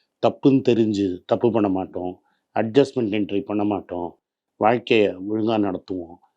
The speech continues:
நம்ம நடத்த ஒழுங்கா இருக்கும். நான் இன்னைக்கு ஒரு ஷார்ட் டெர்ம் கெயினுக்காக நான் செல்ஃபிஷா நடந்து கிராதகம் மாதிரி நடந்துக்கிட்டேன்னா நான் இப்ப பூமியை விட்டு வெளில போன அப்புறம்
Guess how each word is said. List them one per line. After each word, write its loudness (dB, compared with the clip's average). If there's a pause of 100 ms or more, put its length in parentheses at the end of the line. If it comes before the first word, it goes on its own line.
(140)
நம்ம 0
நடத்த 0
ஒழுங்கா 2
இருக்கும். -6 (140)
நான் 2
இன்னைக்கு 2 (240)
ஒரு 2
ஷார்ட் 2
டெர்ம் 2
கெயினுக்காக 0
நான் 0 (100)
செல்ஃபிஷா 0
நடந்து -2 (420)
கிராதகம் 4
மாதிரி 2
நடந்துக்கிட்டேன்னா -2 (480)
நான் 0
இப்ப -4
பூமியை 4
விட்டு 0
வெளில 2
போன 0
அப்புறம் -10